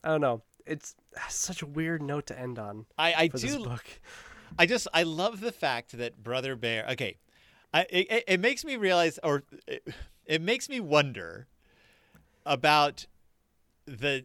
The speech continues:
Speaker 2: the, the deeper fears of Brother Bear.
Speaker 1: Mm-hmm.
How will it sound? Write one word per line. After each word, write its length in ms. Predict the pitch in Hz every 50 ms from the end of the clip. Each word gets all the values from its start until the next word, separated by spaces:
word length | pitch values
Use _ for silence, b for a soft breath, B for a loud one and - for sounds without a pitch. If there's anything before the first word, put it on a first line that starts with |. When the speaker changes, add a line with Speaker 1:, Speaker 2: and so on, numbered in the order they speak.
| _
Speaker 2:
the, 220 | - 120 143 156 147
the 200 | 127 104 151 147
deeper 580 | 117 104 92 - 139 170 214 202 - 180 165 156
fears 680 | 127 - - - 156 147 139 135 120 113 110 107 104 - -
of 300 | - 120 131 101 90 -
Brother 420 | - 120 117 113 107 113 104 101
Bear. 560 | 90 - 92 90 87 82 - - - - - _ _ _ _
Speaker 1:
Mm-hmm. 280 | 139 127 110 113 110